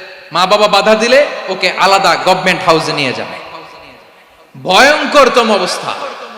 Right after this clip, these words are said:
আমরা একটা সময়ে শুনতাম যে, "হুজুর, আমার ছেলেটা খুব ভালো, হাফেজে কোরআন, আল্লাহওয়ালা। হুজুর, আমার ছেলে দাড়ি রাখছে, আল্লাহওয়ালা। হুজুর, আমার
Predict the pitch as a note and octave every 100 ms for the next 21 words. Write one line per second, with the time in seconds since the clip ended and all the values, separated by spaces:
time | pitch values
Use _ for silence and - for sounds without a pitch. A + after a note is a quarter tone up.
0 | - - - - - - _ G3+ A3 A3
1 | A3 A3 G#3+ G#3 F#3+ - - F#3+ F#3+ D#3
2 | - - - D#3+ F#3+ F#3 F3 D#3+ E3 E3+
3 | E3+ E3 E3+ D3 D3 C3+ C#3+ E3 F3+ E3+
4 | D#3+ C3+ A2+ G2 C#3+ D3+ C#3+ B2 G#2 -
5 | - - - - - C3+ _ E3 F3+ E3+
6 | E3+ - F3 E3 D#3+ D#3+ D3+ - D3 C#3+
7 | E3+ E3 D3 A2 G2+ - - - - -
8 | - - F3 F#3+ F#3